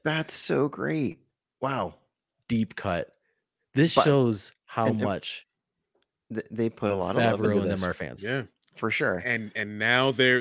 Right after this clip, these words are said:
Speaker 3: you know, they, they're officially, you know,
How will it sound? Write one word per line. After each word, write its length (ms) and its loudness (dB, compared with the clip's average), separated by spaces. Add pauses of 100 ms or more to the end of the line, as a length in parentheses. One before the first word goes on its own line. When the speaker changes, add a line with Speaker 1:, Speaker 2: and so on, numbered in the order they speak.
Speaker 3:
you 180 -8
know, 140 -4
they, 160 0
they're 200 -2
officially, 840 0 (260)
you 100 -6
know, 260 -8